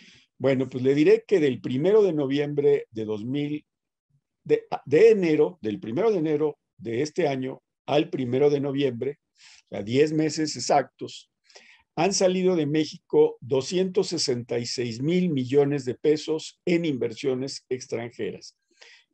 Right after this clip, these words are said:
¿Y por qué han salido de México estas inversiones extranjeras? Bueno, básicamente porque hay una política monetaria conservadora,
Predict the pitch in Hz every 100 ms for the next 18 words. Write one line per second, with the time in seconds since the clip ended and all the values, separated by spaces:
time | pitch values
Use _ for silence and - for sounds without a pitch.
0 | - 139 147 151 156 240 240 233 233 233
1 | 220 214 208 190 226 196 190 214 190 180
2 | 175 175 202 196 185 196 190 233 214 _
3 | _ _ _ - 151 208 233 190 233 247
4 | _ _ _ _ - - - _ _ _
5 | _ - 202 214 254 254 196 196 185 196
6 | 160 127 147 151 170 180 175 156 139 131
7 | 156 170 120 117 123 143 139 143 - 120
8 | - 120 143 180 220 226